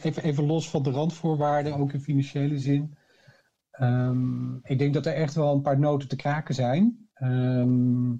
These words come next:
bijvoorbeeld, eh, wie bepaalt nou wanneer het algoritme goed is? Eh, en hoe kun je, eh, hoe kun je verantwoording afleggen over het gebruik van algoritme?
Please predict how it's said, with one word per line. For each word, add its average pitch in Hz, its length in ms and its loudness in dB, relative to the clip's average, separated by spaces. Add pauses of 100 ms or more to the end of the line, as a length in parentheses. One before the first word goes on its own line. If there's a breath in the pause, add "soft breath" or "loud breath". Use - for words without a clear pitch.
(800 loud breath)
bijvoorbeeld, 135 1120 0
eh, 120 520 2
wie 143 420 0
bepaalt 135 460 -2
nou 127 280 0
wanneer 123 420 0
het 127 220 -2
algoritme 127 640 0
goed - 260 0
is? - 400 -6 (800 loud breath)
Eh, 117 840 -2
en 127 80 0
hoe 139 180 2
kun 135 300 0
je, 123 460 -2
eh, 120 380 -4
hoe 135 140 0
kun 139 180 0
je 123 80 0
verantwoording 139 800 0
afleggen 127 580 0
over 131 300 -2
het 127 140 -4
gebruik 156 380 0
van 135 160 -2
algoritme? 117 720 -2